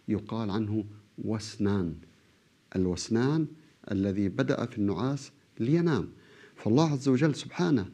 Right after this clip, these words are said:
لا تأخذه سنة ولا نوم،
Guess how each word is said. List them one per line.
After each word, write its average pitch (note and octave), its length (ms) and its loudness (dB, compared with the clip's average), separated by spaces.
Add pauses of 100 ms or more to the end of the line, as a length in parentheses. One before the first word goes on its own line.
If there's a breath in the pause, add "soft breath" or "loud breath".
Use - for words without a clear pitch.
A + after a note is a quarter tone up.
(280 loud breath)
لا D3+ 200 2
تأخذه D3+ 600 0
سنة C3 640 6 (1040 soft breath)
ولا D#3+ 360 6
نوم، G3+ 320 6